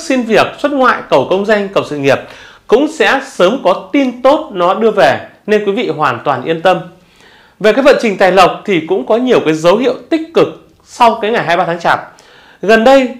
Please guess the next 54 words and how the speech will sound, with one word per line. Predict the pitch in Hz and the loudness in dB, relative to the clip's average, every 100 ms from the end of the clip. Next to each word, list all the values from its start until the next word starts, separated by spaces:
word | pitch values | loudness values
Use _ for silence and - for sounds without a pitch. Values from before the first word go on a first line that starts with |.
| - | -6
những | 208 | -2
gia | 285 294 | 0 0
chủ | 139 | 0
tuổi | 135 | 0
Hợi | 160 180 95 160 | 2 0 0 -4
đã | - 285 285 | -2 -2 -2
thì | 151 - | -6 -2
có | 143 | -4
ý | - 170 | -2 -6
thức | 185 311 311 | -4 -6 -6
trong | - 220 | -6 -4
cái | 220 | 0
việc | 151 - | -2 -2
tiết | 285 302 - | -6 -6 -2
kiệm | - - - | -2 -2 -4
tiền | 160 127 107 - _ | 0 0 -4 -14 _
để | 135 117 | -4 0
lo | 170 | -2
cho | 185 | -2
tương | 196 180 | -4 -2
lai. | 190 170 175 _ _ _ - | -4 -4 -12 _ _ _ -2
Một | 214 208 | 0 2
số | 269 | 2
người | 269 | 2
sẽ | 185 214 | 0 0
nhận | 269 196 175 | 0 -2 0
được | 185 147 - | 2 2 -2
cái | 180 | -4
lộc | 247 185 - - | 0 0 -2 -4
từ | 170 127 | -2 -2
con | 196 202 | -4 -4
cái | 165 175 | -4 -4
hoặc | 208 | -4
là | 131 - | -4 -6
thì | 117 - - _ - | -14 -18 -20 _ -8
được | 156 160 | -6 -4
những | 160 254 | -4 -2
người | 147 - | -2 0
thân. | 190 190 - _ _ | 0 0 -10 _ _
Thì | 220 | 2
đây | 247 269 | 4 4
cũng | 254 240 277 | 2 -2 -2
là | 233 170 | -2 -2
một | 147 165 160 160 | -2 0 0 2
trong | 233 | 0
những | 214 | 0
cái | 226 | 2
điều | 226 151 | 4 4
mà | 139 131 | 2 0
những | 123 202 | -2 -4
người | 247 147 - | -2 -2 -2
tuổi | 127 107 107 135 _ - | -4 -4 -8 -14 _ -4
Tân | 214 | -2
Hợi | 208 160 | -2 -4